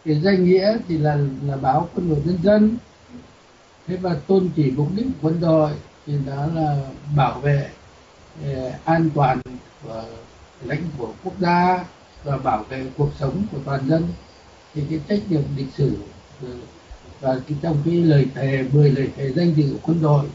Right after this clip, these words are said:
đó là ghi rõ là như thế. Thế nhưng mà đồng thời, nó lại thì một, ghi lại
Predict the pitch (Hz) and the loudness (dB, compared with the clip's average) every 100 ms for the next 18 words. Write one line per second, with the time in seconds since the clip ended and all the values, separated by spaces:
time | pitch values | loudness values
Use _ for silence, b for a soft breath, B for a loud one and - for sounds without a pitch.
0 | - 131 151 143 143 151 139 139 151 147 | -10 -6 -4 -2 0 0 0 -2 -2 -2
1 | 123 131 - 135 139 156 - - - - | -4 -6 -12 -16 -16 -16 -18 -20 -20 -20
2 | - - - - - 160 170 185 170 151 | -20 -20 -20 -20 -12 -2 0 2 2 4
3 | 165 151 147 151 156 147 - - - - | 4 6 6 6 4 2 -2 -16 -20 -20
4 | - - - - - - - - - - | -20 -20 -20 -20 -20 -20 -20 -20 -20 -16
5 | 151 147 175 170 151 135 - - - - | -2 0 2 0 -2 -6 -12 -20 -20 -20
6 | - - 139 131 135 139 - 147 139 190 | -20 -8 -4 -4 -2 -4 -4 -6 0 2
7 | 175 156 | 2 2